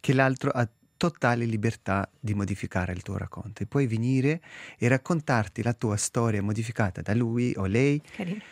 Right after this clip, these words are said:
Speaker 1: con tutta la libertà, come se non si fosse tua, e c'è questa distanza necessaria per, ah.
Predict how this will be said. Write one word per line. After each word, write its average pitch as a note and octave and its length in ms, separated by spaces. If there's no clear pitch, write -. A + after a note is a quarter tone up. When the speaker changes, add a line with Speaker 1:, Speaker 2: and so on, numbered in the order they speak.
Speaker 1:
con D#3+ 280
tutta G3 240
la D#3 80
libertà, D#3 380
come D#3+ 260
se C3 160
non C#3 240
si D3+ 160
fosse D3+ 400
tua, C#3+ 400
e A#2+ 100
c'è G3 360
questa D#3+ 340
distanza C3+ 1040
necessaria C3 840
per, B2+ 220
ah. - 600